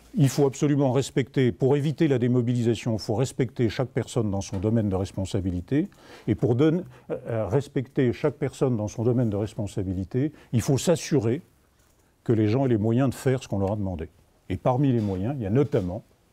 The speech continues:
les pouvoirs. Et donc, vous avez peut-être eu des, des, enfin, j'espère pour vous, des cours sur la délégation,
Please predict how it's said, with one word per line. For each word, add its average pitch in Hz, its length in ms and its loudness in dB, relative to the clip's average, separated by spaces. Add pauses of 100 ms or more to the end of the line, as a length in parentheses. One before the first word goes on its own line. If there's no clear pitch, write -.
les 110 160 2
pouvoirs. 82 640 -8 (840)
Et - 20 -2
donc, 104 160 0 (360)
vous 95 320 -6
avez 98 160 2
peut-être - 320 -2
eu 117 100 0
des, 95 220 2
des, 82 380 -2
enfin, 82 200 -6
j'espère 113 400 -2
pour 87 200 -8
vous, 107 220 -4
des 90 140 -6
cours 131 200 -4
sur - 140 -8
la 82 100 -6
délégation, 110 720 -2